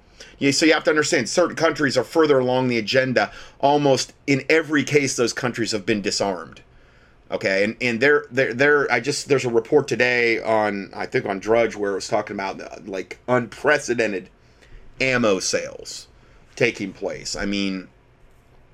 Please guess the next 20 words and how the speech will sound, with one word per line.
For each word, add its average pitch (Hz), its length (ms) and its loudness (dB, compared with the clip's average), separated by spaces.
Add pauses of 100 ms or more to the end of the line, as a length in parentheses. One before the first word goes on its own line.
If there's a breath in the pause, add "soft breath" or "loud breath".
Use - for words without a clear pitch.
(140)
so 95 360 -4
people 127 520 4
are, 101 300 4 (680 soft breath)
are, 90 400 -8
uh, 85 320 -10 (560)
they, 110 260 2
a 113 100 2
lot 135 220 4
of 135 100 4
the 123 60 2
people 113 300 0
see 127 220 0
what 110 300 0
the, 104 140 -2
the 101 140 -6
handwriting 107 440 0
on 92 100 -6
the 92 60 -6
wall. 92 320 -2
So, 101 340 0